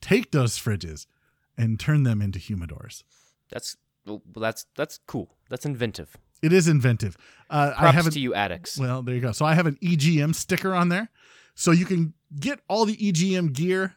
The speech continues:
Speaker 1: uh, at, uh, at TeePublic, I believe is what it's called, is the website. You should join our Discord, which you can do from eargluemedia dot com. Uh, and I, you can, uh, from our Discord, you'll see that I'm always talking about my Wynador, which Jonesy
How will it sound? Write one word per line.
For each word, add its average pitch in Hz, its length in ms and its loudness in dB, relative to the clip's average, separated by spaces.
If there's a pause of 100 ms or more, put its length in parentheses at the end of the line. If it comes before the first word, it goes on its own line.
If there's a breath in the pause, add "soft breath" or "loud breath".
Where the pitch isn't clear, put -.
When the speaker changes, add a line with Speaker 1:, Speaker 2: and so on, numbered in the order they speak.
Speaker 1:
uh, 135 460 -2
at, 135 340 -2
uh, 110 340 -2 (340)
at 107 200 -8
TeePublic, 147 680 -4 (560)
I - 20 -14
believe 120 220 -4
is 120 80 -6
what 123 80 -4
it's 117 80 -8
called, 127 300 -6
is 113 100 -8
the 117 60 -8
website. 117 420 -6 (400 loud breath)
You 170 80 -6
should 165 140 -2
join 240 200 2
our 214 80 2
Discord, 202 360 0
which 220 140 -2
you 240 60 -4
can 208 120 0
do 302 160 0
from 202 220 0
eargluemedia 190 720 0
dot 143 200 -2
com. 180 360 -4 (500 soft breath)
Uh, 151 200 2
and 165 140 2
I, 180 80 0
you 180 160 0
can, 160 380 0
uh, 143 220 -2
from 160 160 -2
our 147 80 2
Discord, 135 380 0
you'll 127 100 0
see 127 140 -2
that 113 140 -2
I'm 113 140 -2
always 110 300 -2
talking 101 440 -6
about 90 340 -8 (220)
my 107 180 -2
Wynador, 95 540 -4
which 113 220 -4
Jonesy 127 720 2